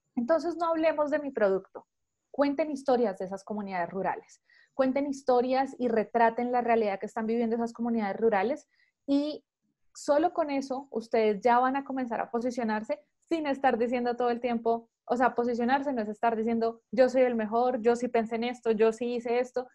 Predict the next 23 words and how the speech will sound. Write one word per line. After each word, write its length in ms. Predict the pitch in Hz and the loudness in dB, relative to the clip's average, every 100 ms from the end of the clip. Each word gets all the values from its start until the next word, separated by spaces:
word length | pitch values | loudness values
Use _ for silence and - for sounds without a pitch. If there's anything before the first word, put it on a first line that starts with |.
| _ _ | _ _
sino 480 | 285 262 240 220 - | 0 2 2 0 -2
también 480 | 240 226 226 220 - _ - | 0 4 2 2 -6 _ -10
como 260 | 247 240 240 | -6 -4 -4
que 180 | 233 | -8
cuenten 420 | - 269 269 277 285 | -2 0 0 -2 -2
una 160 | 277 | -4
historia 500 | 277 - 254 262 277 _ _ _ _ | -4 -2 0 0 -6 _ _ _ _
que 100 | 262 | 0
solita 540 | 262 240 269 277 302 | 4 2 2 0 -2
conecta 380 | 294 240 220 214 | -2 -4 -4 -2
a 20 | |
las 160 | 202 208 | -2 0
personas. 520 | 233 226 196 180 - _ _ _ _ _ - | -4 -2 -6 -8 -16 _ _ _ _ _ 0
Eh, 560 | 233 233 226 220 208 196 196 - _ | 4 6 6 4 0 -2 -8 -14 _
entonces, 480 | 233 247 214 208 - _ _ | 2 2 2 -2 -10 _ _
pues 120 | 254 226 | 2 4
yo 140 | 220 | 2
creo 200 | 220 220 | 4 2
que 80 | 254 | 2
es 100 | 277 | 2
eso. 320 | 254 262 - _ - | 0 -2 -8 _ 0
Eh, 640 | 220 214 220 220 208 - - | 2 4 4 2 0 -6 -6
y 880 | 254 233 226 220 220 214 202 196 | 0 2 4 2 2 0 -2 -6